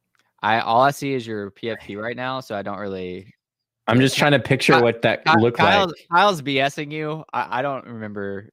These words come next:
Speaker 1: <laughs> I,
Speaker 2: I have
Speaker 1: I,
Speaker 2: photographic memory, so, uh,
Speaker 1: Oh,
Speaker 2: if you,
Speaker 1: okay, okay, yeah.
Speaker 2: if he sends me a pic of, like, what his face was, I'll actually probably remember it.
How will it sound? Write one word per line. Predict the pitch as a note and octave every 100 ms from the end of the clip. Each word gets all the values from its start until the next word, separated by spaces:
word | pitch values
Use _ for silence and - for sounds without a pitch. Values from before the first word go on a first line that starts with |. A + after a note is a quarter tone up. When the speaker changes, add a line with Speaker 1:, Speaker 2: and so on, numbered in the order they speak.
| _
Speaker 1:
<laughs> | -
I, | - - E5+ B4+ E5 - - C#4 A#3+ - - - C#4 C#4 C4 B3 F#3 -
Speaker 2:
I | C#3+ C3+
have | D3+
Speaker 1:
I, |
Speaker 2:
photographic | F3 E3+ D3 C#3 - B2
memory, | B2 B2+ A#2 G2+ F#2
so, | - G#2+ G#2 G2+ F#2+ - -
uh, | G#2 A2
Speaker 1:
Oh, | G#2+
Speaker 2:
if | A#2
you, | A#2 G#2+
Speaker 1:
okay, | G#2+ A2+ A#2 A2
okay, | G2+ G2+
yeah. | F#2+ G2 -
Speaker 2:
if | A#2
he | B2+ A#2+
sends | C3+ B2+
me | C3
a | A2
pic | - A2 A#2 -
of, | G#2 F#2+
like, | G2 F#2
what | G#2+
his | F#2+ -
face | F#2 G2 -
was, | A#2+ B2 A#2
I'll | G2+ G2
actually | G#2 - G2+
probably | - G2 F#2 F2
remember | E2+ F2+ F#2+ D#2+
it. | D#2